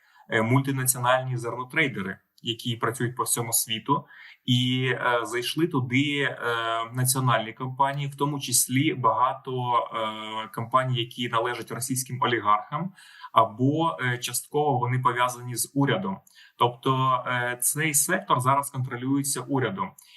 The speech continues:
І одна з таких компаній — це государственний зерновий оператор.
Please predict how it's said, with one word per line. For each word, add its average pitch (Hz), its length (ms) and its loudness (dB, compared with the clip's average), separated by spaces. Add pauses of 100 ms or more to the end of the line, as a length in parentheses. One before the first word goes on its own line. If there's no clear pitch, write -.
(180)
І 139 280 4
одна 139 320 0
з - 60 0
таких 151 220 -12
компаній — 165 440 0
це 127 580 2
государственний 123 580 -2
зерновий 113 440 -2
оператор. 110 440 2